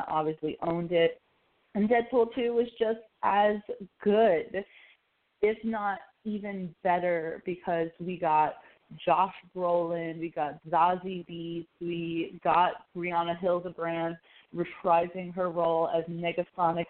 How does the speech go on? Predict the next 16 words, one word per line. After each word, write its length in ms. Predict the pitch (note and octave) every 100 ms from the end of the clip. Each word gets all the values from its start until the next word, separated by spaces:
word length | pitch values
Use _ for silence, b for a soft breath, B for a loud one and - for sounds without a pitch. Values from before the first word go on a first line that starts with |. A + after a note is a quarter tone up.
| -
Teenage 380 | F#3 E3+ E3 D#3+
Warhead, 540 | D#3+ D#3 E3 D#3 D#3
which 180 | D#3 D#3
is 180 | E3 D#3+ -
obviously 960 | E3+ E3+ E3+ E3+ F3 - F3 E3 E3 -
a 480 | E3 D#3 D#3 D#3+ - _ _
mouthful. 1200 | E3+ E3+ E3+ E3+ - _ _ E3+ D#3+ D3+ D3+ F3 - _ _ _ - - - _ _
The 320 | E3+ F3 E3+ E3 -
action 680 | G3+ A#3 - A#3+ G#3 G3+ G3
was 280 | F#3+ F3 E3+ - _
fantastic, 680 | - F3+ F#3+ E3+ F3 - - -
and 240 | F3+ F#3 - _ _
of 160 | A#3+ A#3
course, 340 | - B3+ A#3+ A#3+
with 260 | G#3+ A3 G#3+ - -
the 220 | G3